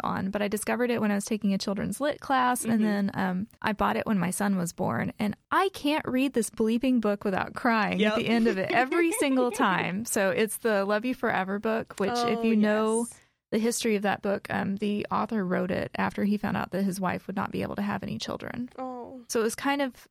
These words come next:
Speaker 1: an interesting way for him to address that parental need while also putting that hope to rest.
Speaker 2: And I, I think it feels embarrassing as an adult to have a kid's book be, like, a formative book, especially when you read as an adult.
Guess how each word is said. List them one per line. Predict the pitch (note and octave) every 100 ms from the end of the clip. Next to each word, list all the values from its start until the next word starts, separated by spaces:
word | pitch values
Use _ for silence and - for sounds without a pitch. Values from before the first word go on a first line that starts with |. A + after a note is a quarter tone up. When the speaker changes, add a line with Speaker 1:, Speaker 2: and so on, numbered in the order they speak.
| -
Speaker 1:
an | A3 G3+ F#3+
interesting | A#3+ A#3+ A#3+ A#3 G3+
way | F3+ F#3+ F#3
for | F#3 G3
him | G3 F#3 F#3+
to | - F#3 F3 E3+ F#3+ -
address | A3+ G#3 G#3+ C4
that | - -
parental | - G3 F#3+ G#3 F#3+
need | F3+ G3 E3+ E3 F#3 - -
while | G#3 G#3
also | - G3+ F3
putting | E3+ F#3 F3 E3
that | -
hope | F#3 - - - _
to | -
rest. | - - - - - - _
Speaker 2:
And | C4
I, | D#4 D4 E4
I |
think | E4 F#4+ F#4+ - -
it | B3+ A#3+ C4
feels | D4 E4
embarrassing | F4+ E4+ F4 F4 F4
as | E4+
an | E4
adult | D#4+ C#4+ D4 -
to | C4
have | B3+ A#3+
a | A#3 A3
kid's | G#3 A3+ G#3+
book | A3+ A3+
be, | A#3 A3
like, | A3+
a | A#3
formative | G#3 F#3+ G#3+ A3 -
book, | G#3+ A3+
especially | - G3+ G3+ A3
when | G#3 G#3
you | G3
read | F3+ F#3 G3+
as | A3+
an | B3+
adult. | A#3+ C4 C4+